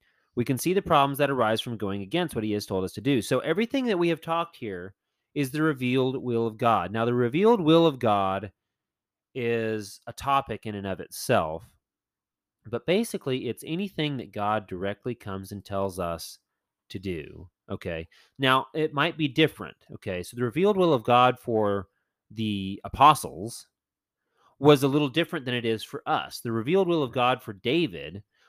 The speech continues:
was different than it was for us because God came and told David to do this, this, this, this, and this. That is God revealing his will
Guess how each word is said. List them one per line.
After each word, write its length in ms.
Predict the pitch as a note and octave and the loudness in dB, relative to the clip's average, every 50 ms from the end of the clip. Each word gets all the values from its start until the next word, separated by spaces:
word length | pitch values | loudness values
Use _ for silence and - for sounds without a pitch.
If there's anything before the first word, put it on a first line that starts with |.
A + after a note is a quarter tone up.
| _ | _
was 160 | - C#3 B2+ B2 | -4 -2 -2 -2
different 340 | - G3+ G#3 - - D3+ - _ - | -2 -4 -4 -4 -6 -12 -12 _ -12
than 120 | C#3 C3 C3 | -10 -8 -8
it 80 | C3 | -6
was 240 | B2 C3 B2+ B2+ A#2 | -4 -4 -4 -4 -4
for 140 | - - - - | -8 -14 -12 -6
us 260 | D#3+ E3 C3 G#2 - | -4 -4 -4 -4 -6
because 320 | - A#2+ - - A2+ A2 G2+ | -12 -16 -10 -8 -8 -8 -6
God 360 | - B2 A#2+ C#3+ E3+ E3+ - | -4 -2 0 0 0 -2 -4
came 240 | - D#3+ D3+ C#3+ C3 | -4 -4 -2 -2 -2
and 100 | A#2+ A2+ | -4 -6
told 280 | - C#3 C#3 C3 A#2 G#2+ | -4 -4 -4 -4 -2 -2
David 360 | B2+ C#3 D#3 D3 A#2+ A2 - | 0 0 0 0 -2 -4 -8
to 80 | A2 | -8
do 160 | F#2+ A2 G#2+ F#2+ | -8 -6 -6 -4
this, 240 | A2+ A2+ A#2 - | -2 -2 -2 -2
this, 240 | - A#2 A2+ G#2+ - | -4 -4 -4 -4 -4
this, 240 | - A#2 A2 - - | -4 -6 -6 -6 -4
this, 220 | - A2+ G#2 - | -4 -6 -6 -6
and 80 | G2+ G#2+ | -6 -6
this. 160 | A2+ G#2+ - | -6 -6 -4
That 160 | - C#3 D#3+ | -4 -4 -4
is 100 | F3+ D#3+ | -4 -4
God 240 | C#3 - D3+ D3+ D#3 C3+ | -6 -4 -2 -2 -2 -2
revealing 840 | B2+ A#2 A#2 A#2 A#2 C#3 E3 G3 G#3 F3+ C3 A2 G#2 G2+ F#2+ F#2+ _ _ _ _ _ _ _ _ | -4 -6 -8 -6 -2 0 2 4 4 4 2 0 -2 -6 -12 -18 _ _ _ _ _ _ _ _
his 300 | - D3 D3+ D3+ C#3 B2 | 0 4 4 4 4 2
will 600 | A2 A#2 D3+ F3 F3+ D#3 A#2 G2+ G2 G2+ G#2+ - | 0 4 6 6 8 8 6 4 2 -2 -6 -8